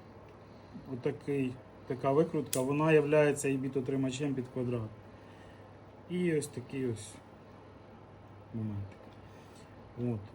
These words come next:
Е, в принципі, у всіх цих бюджетних Ганзо, в них наповнення схоже. В якомусь може не бути пилочки, в якомусь може не бути, е, бітотримача, ну, зато буде штопор. Штопор —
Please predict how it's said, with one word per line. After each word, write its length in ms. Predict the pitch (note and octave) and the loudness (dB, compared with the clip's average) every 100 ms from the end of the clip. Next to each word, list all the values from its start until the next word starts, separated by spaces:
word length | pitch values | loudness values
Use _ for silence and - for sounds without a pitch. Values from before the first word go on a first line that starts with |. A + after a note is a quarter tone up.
| - A#2+ | -10 -2
Е, 160 | B2+ C3 | 2 2
в 80 | B2+ | 2
принципі, 680 | F#3 B3 D4+ - D#3+ D#3 | 10 10 10 6 2 2
у 100 | D3+ | 2
всіх 340 | D3+ - G#3 A3+ | 2 4 6 6
цих 280 | - E3+ D3 | 6 4 4
бюджетних 600 | D3+ D#3 E3+ E3 D3+ C#3 | 2 8 8 8 4 4
Ганзо, 480 | F3+ G#3 F#3+ D#3+ | 6 6 8 6
в 100 | C3+ | 4
них 200 | D3 E3 D#3+ | 4 2 2
наповнення 680 | C#3+ - E3+ E3 D3+ C#3 C3+ | -2 2 4 6 6 6 4
схоже. 520 | - - C3+ A#2 A#2 - - - - - - | 2 2 2 4 0 -2 -16 -18 -18 -18 0
В 40 | |
якомусь 480 | C#3+ D#3+ G3+ F#3 F3 | 0 8 10 10 8
може 280 | E3+ D#3+ E3 | 6 6 6
не 120 | D#3+ | 6
бути 300 | D#3+ D#3+ E3+ | 4 2 0
пилочки, 560 | E3+ A3 G#3 F3+ - D#3 | 8 10 12 8 2 2
в 40 | |
якомусь 500 | D3+ D3 E3+ D#3 D3 | 2 2 2 2 2
може 260 | D3 C#3+ C#3+ | 2 2 4
не 140 | C#3 | 2
бути, 460 | C3 C#3+ C3+ C#3 B2+ - - - - - - | 2 -2 2 4 4 0 -14 -16 -14 -14 0
е, 500 | C3 C3+ C3+ C#3 C#3 B2+ | 4 8 8 8 8 4
бітотримача, 1000 | C#3 D3+ C#3+ D3+ D3+ D3+ - F3 F#3+ F#3 | 2 2 4 6 6 6 4 4 4 4
ну, 120 | D#3+ G3+ | 2 2
зато 280 | C#3 E3 | 4 4
буде 280 | D#3 D3+ C#3+ | 4 6 4
штопор. 460 | C#3 - A#2 G#2+ G#2+ | 4 2 0 0 -8
Штопор — 380 | - - D#3+ | 2 4 4